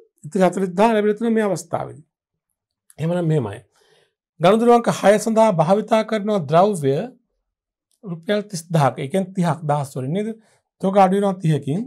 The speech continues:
අපිට මුදල් හම්බ වෙන්නේ කීයද? පනස් දාහ වුණාට සේවාව හතළිස් දාහක් තමයි ලැබෙන්නේ දහයක් ඉලව් කරන අත්තිකාරමට නේද? මුදල් වැඩිවීම හතළිහයි.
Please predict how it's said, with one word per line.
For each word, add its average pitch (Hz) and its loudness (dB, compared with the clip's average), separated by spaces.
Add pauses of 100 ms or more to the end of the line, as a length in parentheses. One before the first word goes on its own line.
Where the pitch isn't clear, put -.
(3250)
අපිට 196 -2
මුදල් 190 4
හම්බ 226 0
වෙන්නේ 240 -2
කීයද? 254 -6 (260)
පනස් 185 -2
දාහ 190 -2
වුණාට 202 -2
සේවාව 202 0
හතළිස් 180 -4
දාහක් 208 0
තමයි 214 -4
ලැබෙන්නේ 196 -2
දහයක් 196 -2 (600)
ඉලව් 208 4
කරන 214 -2
අත්තිකාරමට 151 -2
නේද? 226 -2 (500)
මුදල් 175 2
වැඩිවීම 196 0 (1160)
හතළිහයි. 156 -6